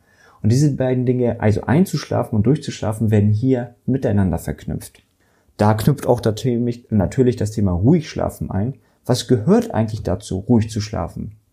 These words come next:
Welche Ebenen? Mental, körperlich, vielleicht auch, wie muss mein Zimmer sein? Geht es, ich übertreibe jetzt einfach mal, kann ich in einer Sauna einschlafen? Kann ich,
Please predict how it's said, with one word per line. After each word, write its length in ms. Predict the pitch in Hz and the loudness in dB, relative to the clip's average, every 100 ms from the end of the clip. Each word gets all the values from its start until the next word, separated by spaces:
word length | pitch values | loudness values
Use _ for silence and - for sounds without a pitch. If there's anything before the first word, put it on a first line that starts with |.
| _ _ - | _ _ 0
Welche 260 | 165 - | 0 0
Ebenen? 460 | - 160 113 90 - - | -2 0 0 -4 -8 -2
Mental, 720 | 98 131 - 117 107 107 - - _ _ _ _ _ _ _ | 0 2 0 0 0 0 -4 -12 _ _ _ _ _ _ _
körperlich, 840 | - 113 120 113 107 104 104 - _ _ _ _ _ _ - | -2 0 2 2 4 4 2 -6 _ _ _ _ _ _ -16
vielleicht 580 | - 98 92 101 - - | -4 -2 0 -2 -8 -6
auch, 240 | 73 73 - | -6 -6 -2
wie 120 | 113 | 2
muss 220 | 113 107 | 2 0
mein 140 | 90 87 | -6 -6
Zimmer 300 | - 175 127 | -2 0 0
sein? 400 | 104 80 80 - _ _ _ _ _ _ _ _ - 101 104 _ | -2 -2 -4 -8 _ _ _ _ _ _ _ _ -2 -2 -2 _
Geht 220 | 110 113 151 | 2 4 2
es, 180 | 147 | 0
ich 140 | - - | -6 -6
übertreibe 400 | - - 92 104 | -6 -4 -4 -2
jetzt 140 | 117 | -2
einfach 220 | - 117 | -4 -4
mal, 240 | 113 107 107 - - | -2 -2 -4 -12 -6
kann 160 | - 160 | -2 -2
ich 100 | - | -2
in 80 | |
einer 220 | 104 110 98 | 0 2 4
Sauna 260 | 92 117 | 2 0
einschlafen? 720 | 90 127 - - - 143 156 _ _ _ _ _ _ _ _ _ _ | 0 -4 -4 -8 -6 -8 -8 _ _ _ _ _ _ _ _ _ _
Kann 420 | - - 117 120 - | -8 0 2 2 2
ich, 480 | 117 107 104 - | 2 2 0 -10